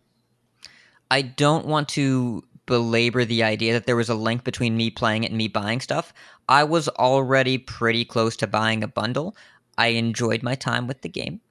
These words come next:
but early access wasn't what made me spend the money. It was the idea of playing Mercs that made me spend the money, because I think there's enough information out there to make an informed decision if you're gonna like this thing or not.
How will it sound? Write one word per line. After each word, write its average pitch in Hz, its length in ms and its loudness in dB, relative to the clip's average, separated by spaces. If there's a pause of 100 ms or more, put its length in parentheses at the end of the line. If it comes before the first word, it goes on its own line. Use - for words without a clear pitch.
(440)
but 123 380 4 (240)
early 139 360 4
access 127 440 0
wasn't 117 380 0
what 110 160 -2
made 113 200 -2
me 113 80 -2
spend 117 320 0
the 113 60 0
money. 123 460 0
It 120 120 -2
was 117 260 0
the 117 180 0
idea 110 500 0
of 113 140 -6
playing 117 280 0
Mercs 123 220 -2
that 143 80 -4
made 143 140 -2
me 143 80 -2
spend 151 260 -2
the 147 40 -2
money, 151 240 -2
because 113 400 0
I 107 120 2
think 113 200 -2
there's 113 140 0
enough 110 220 0
information 110 520 -6
out 104 120 -4
there 107 80 -4
to 107 60 -6
make 104 180 -6
an 113 60 -4
informed 110 280 -4
decision 113 340 -4
if 110 120 -6
you're 107 100 -6
gonna 110 140 -2
like 110 180 -2
this 117 120 -10
thing 113 160 -4
or 110 40 -2
not. 127 220 -6